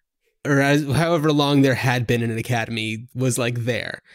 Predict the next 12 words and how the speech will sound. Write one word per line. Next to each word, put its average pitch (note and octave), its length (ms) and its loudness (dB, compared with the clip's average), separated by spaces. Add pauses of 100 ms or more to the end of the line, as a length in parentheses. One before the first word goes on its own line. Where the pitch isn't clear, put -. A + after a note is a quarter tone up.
(280)
So D#3+ 300 2
I D#3 160 2
was, E3+ 180 4
uh, E3 180 2
interviewing C#3+ 400 4
for B2+ 120 -2
that A2+ 200 0
job, A2+ 320 -2
and A2+ 340 -2
clear, D#3+ 320 0
like, B2 220 -2
I B2 360 -2